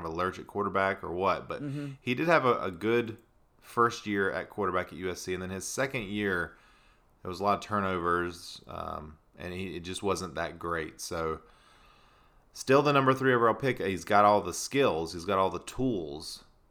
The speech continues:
Speaker 1: It's
Speaker 2: Mm-hmm.
Speaker 1: just, can he put it all together? Um, so
Speaker 2: And
Speaker 1: he's
Speaker 2: he's
Speaker 1: being,
Speaker 2: a
Speaker 1: yeah, go ahead.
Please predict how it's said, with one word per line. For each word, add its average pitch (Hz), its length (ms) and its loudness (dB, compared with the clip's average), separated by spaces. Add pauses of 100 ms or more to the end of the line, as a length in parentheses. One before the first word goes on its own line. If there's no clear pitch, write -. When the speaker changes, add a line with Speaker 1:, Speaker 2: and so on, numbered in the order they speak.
(120)
Speaker 1:
It's 110 220 -8
Speaker 2:
Mm-hmm. 127 140 -8
Speaker 1:
just, 135 300 -8
can 92 200 -8
he 85 60 -10
put 82 220 -10
it 80 80 -4
all 76 160 -2
together? 85 540 -10 (500)
Um, 80 340 -6
so - 120 -6
Speaker 2:
And 107 100 4
Speaker 1:
he's 135 80 2
Speaker 2:
he's 127 120 0
Speaker 1:
being, - 100 -2
Speaker 2:
a - 540 -20
Speaker 1:
yeah, 78 60 -10 (120)
go - 60 -12
ahead. - 120 -14